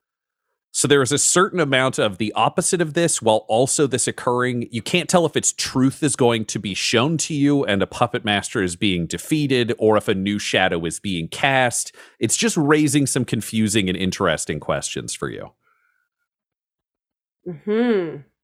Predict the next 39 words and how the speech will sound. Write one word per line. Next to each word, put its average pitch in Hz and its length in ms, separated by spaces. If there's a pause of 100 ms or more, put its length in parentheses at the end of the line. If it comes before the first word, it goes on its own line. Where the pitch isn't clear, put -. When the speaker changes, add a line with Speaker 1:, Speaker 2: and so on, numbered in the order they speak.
(760)
Speaker 2:
It - 180
does. 170 540 (400)
Okay. 175 440 (500)
Uh, 214 340 (320)
she, 262 500
she'll 285 260
just, 285 240
like, 277 320 (220)
pick 294 200
up 269 120
the 262 80
card 240 520 (200)
and 233 120
kinda, 233 240
like, 220 260
turn 233 200
it 214 100
upside 262 300
down 202 440 (200)
and 226 120
then 214 80
turn 220 180
it 202 40
right 185 180
back 214 180
side 240 240
up 208 260 (240)
and 190 80
then 202 100
turn 196 200
it 196 40
upside 254 280
down. 196 220
She 226 120
does 214 200
this, 240 140
like, 226 140
twenty 196 400
times, 196 540